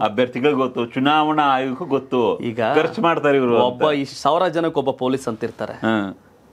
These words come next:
Speaker 2: ತಡಿಬೇಕಾಗಿರೋರು ಜನ ತಾನೆ.
Speaker 1: ಹ್ಮ್.
Speaker 2: "ಏ, ಅಕ್ರಮ ಆಗ್ತಾ ಐತೆ, ಪೊಲೀಸ್ನವ್ರು ಏನ್ ಮಾಡ್ತಿದ್ದೀರಿ, ಗೆಣಸ್ ಕೆತ್ತಿದ್ದೀರಾ?" ಅಂತಾರೆ.
Speaker 1: <laughs>
Speaker 2: ಅಕ್ರಮ ಹಣ ಬತ್ತೈತೆ,
Speaker 1: ಹ್ಮ್.
Speaker 2: ಸೈಲೆಂಟ್ ಆಗಿ ಇಸ್ಕೊತಾ ಇದ್ದೀರಿ
Speaker 1: ಹ್ಮ್.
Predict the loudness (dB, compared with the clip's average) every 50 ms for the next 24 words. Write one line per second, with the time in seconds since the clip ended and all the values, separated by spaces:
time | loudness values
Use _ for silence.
0 | -20 -20 -2 0 0 2 2 4 4 4 2 2 4 2 2 2 4 2 2 0
1 | 0 0 0 0 0 -2 -4 -6 -6 -6 -8 -10 -10 -8 -6 -6 -6 -6 -8 -12
2 | -16 -20 _ _ _ _ _ _ -20 -20 -20 -20 -20 -20 -20 -2 2 4 6 6
3 | 6 2 2 2 2 4 6 4 4 4 4 2 2 2 4 4 2 2 4 4
4 | 4 4 4 2 2 2 2 4 4 4 2 2 0 0 -2 -2 0 0 0 2
5 | 2 0 0 0 -2 -2 -2 0 0 4 4 4 4 4 2 0 0 0 0 -2
6 | -2 -6 -6 -6 -8 -10 -10 -12 -14 -14 _ -20 -20 -10 -10 -8 -2 0 0 2
7 | 4 4 2 4 2 0 0 0 2 2 0 0 0 -2 -2 -2 -4 -8 -10 -2
8 | 2 2 2 2 2 0 0 0 -2 -2 -4 -4 -2 -2 -2 0 0 -2 -2 -2
9 | -4 -8